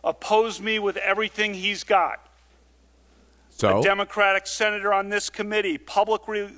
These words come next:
Speaker 1: publicly referred to me as evil. Evil. Think about that word. And said that those who supported me were, quote,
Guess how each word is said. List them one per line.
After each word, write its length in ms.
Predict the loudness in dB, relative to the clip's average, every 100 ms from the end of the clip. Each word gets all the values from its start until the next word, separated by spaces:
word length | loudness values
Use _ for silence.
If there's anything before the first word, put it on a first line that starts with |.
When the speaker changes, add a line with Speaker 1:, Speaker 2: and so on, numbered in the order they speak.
| -16
Speaker 1:
publicly 480 | -2 2 2 -2 -2
referred 460 | -2 0 2 2 0
to 80 | -4
me 240 | 0 2
as 240 | 0 -2 -8
evil. 580 | -2 -2 0 -2 -4 -16 _ _ _ _ _ _ _ _ _ _ _ _ _ _ _ _ _ -8
Evil. 560 | 0 0 2 0 -2 -8 _ _ _ _ _ _ _
Think 180 | -6 0
about 240 | 2 2
that 220 | 2 0
word. 400 | -2 -4 -4 -8 -20 _ _ _ _ _ _ _ _ -12
And 120 | -6
said 300 | -2 0 0
that 160 | -4 0
those 360 | 2 2 2
who 100 | -4
supported 640 | -2 -2 -4 2 4 4 0
me 160 | -6
were, 180 | -4 -6
quote, 420 | -6 0 2 2